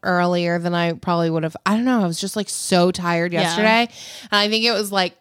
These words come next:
Speaker 1: compounding over the fact that I also went to work in the morning, like,
Speaker 2: Yeah.
Speaker 1: before leaving. I don't know.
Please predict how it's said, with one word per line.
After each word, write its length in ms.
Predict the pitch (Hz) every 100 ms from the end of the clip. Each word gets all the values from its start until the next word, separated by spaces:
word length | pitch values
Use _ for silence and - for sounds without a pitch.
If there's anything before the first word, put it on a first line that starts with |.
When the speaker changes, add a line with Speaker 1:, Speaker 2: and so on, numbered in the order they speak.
| _
Speaker 1:
compounding 680 | - 214 190 196 175 180 190
over 180 | 185 175
the 60 | -
fact 360 | 180 175 _
that 200 | 180 165 -
I 200 | 170 165
also 340 | 160 170 185
went 200 | 175 160
to 80 | 175
work 400 | 151 147 165 147 -
in 180 | 175 185
the 60 |
morning, 440 | 185 180 185 185 175
like, 180 | 160
Speaker 2:
Yeah. 180 | 180 233
Speaker 1:
before 220 | 233 165
leaving. 280 | 160 156 160 -
I 80 | 151
don't 100 | 131
know. 160 | 131